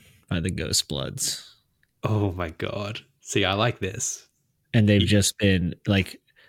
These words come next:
Speaker 1: like, do we know why they're called the Ghost Bloods? Like, that
Speaker 2: Yeah,
Speaker 1: name's
Speaker 2: we do.
Speaker 1: What, what, what's
Speaker 2: <laughs> Well,
Speaker 1: the
Speaker 2: at
Speaker 1: reason?
Speaker 2: least I, at least I've extrapolated why. Um,
Speaker 1: Go ahead. Let me hear
Speaker 2: it's
Speaker 1: it.
Speaker 2: got to do with,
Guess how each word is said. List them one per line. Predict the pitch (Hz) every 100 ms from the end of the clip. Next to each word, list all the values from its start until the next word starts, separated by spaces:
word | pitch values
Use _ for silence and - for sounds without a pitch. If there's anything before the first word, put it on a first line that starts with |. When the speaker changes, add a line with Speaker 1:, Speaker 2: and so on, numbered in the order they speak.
| _ _
Speaker 1:
like, | 127 110
do | 143
we | 196
know | 277
why | 294
they're | 214
called | - 165 123
the | 98
Ghost | 78 80 87 -
Bloods? | - 107 113 - - -
Like, | - 135 - -
that | 180
Speaker 2:
Yeah, | 143 143
Speaker 1:
name's | 127 107
Speaker 2:
we | 104
do. | 110 107 104 110 - - - -
Speaker 1:
What, | 120 -
what, | 127 127
what's | 143 139
Speaker 2:
<laughs> | 175
Well, | 190
Speaker 1:
the |
Speaker 2:
at | 120
Speaker 1:
reason? | 127
Speaker 2:
least | 131 135
I, | 135 151 - - - -
at | 143 143
least | 185 -
I've | 117 123 120
extrapolated | 107 - 120 98 - 95 95 -
why. | 90 101 113 _ _ - - _ _ _
Um, | 120 120 110
Speaker 1:
Go | 107
ahead. | 87 78 - _ -
Let |
me | 101
hear | 90
Speaker 2:
it's | 143 139
Speaker 1:
it. |
Speaker 2:
got | 175 175
to | -
do | 139 123 113
with, | 107 101 98 - -